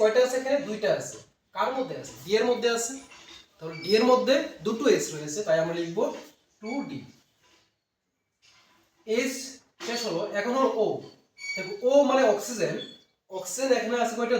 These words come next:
দুইটা। কার মধ্যে রয়েছে? বি এর মধ্যে। তাহলে লিখবো টু বি equal to, আবার দেখবো অক্সিজেন কোথায় আছে? এখানে আছে। একটা আছে ডি এর মধ্যে, তাই ডি লিখলাম। সব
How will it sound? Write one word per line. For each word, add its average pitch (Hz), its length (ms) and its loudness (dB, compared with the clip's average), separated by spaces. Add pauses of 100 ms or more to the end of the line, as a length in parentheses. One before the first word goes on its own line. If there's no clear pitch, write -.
দুইটা। - 260 -8 (280)
কার 185 180 -6
মধ্যে 220 180 -2
রয়েছে? 240 240 -2 (120)
বি 208 120 -4
এর 190 120 2
মধ্যে। - 260 -10 (600)
তাহলে 170 200 -12
লিখবো 185 220 -4 (180)
টু 262 100 -2 (140)
বি 180 100 -6 (600)
equal 165 360 -4
to, - 80 -18 (760)
আবার 208 280 0
দেখবো 262 260 0
অক্সিজেন 247 300 -4
কোথায় 247 280 4
আছে? 269 140 -4 (140)
এখানে 185 200 -4 (100)
আছে। - 180 -14 (320)
একটা - 180 -4 (100)
আছে 240 160 -2 (340)
ডি 196 160 -6
এর 208 120 4
মধ্যে, - 260 -8 (680)
তাই 208 200 -6
ডি 196 80 -10 (100)
লিখলাম। 127 280 -16 (1400)
সব 214 120 -2